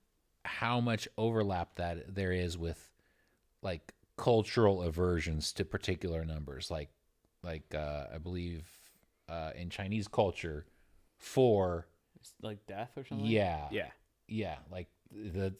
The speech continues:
Speaker 1: it's considered a very unlucky number.
Speaker 2: Right.
Speaker 1: I don't know if that would extend to fear unless you're, like, you go through your day. Like, I had a, I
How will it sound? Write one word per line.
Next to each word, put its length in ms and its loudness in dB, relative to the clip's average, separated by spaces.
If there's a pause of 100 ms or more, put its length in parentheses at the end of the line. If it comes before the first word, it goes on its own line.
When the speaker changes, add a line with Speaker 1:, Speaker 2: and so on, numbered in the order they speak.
(120)
Speaker 1:
it's 160 -2
considered 640 -4
a 60 -4
very 640 -6 (440)
unlucky 560 -2
number. 460 -6 (260)
Speaker 2:
Right. 220 -2 (120)
Speaker 1:
I 100 4
don't 120 4
know 160 6
if 100 2
that 340 2 (220)
would 140 -4
extend 500 -4
to 100 -6
fear 760 0
unless 380 -2
you're, 120 -2
like, 380 -6 (640)
you 100 -4
go 180 4
through 200 -2
your 140 -2
day. 480 -2 (480)
Like, 120 -4
I 20 2
had 100 4
a, 140 0
I 180 0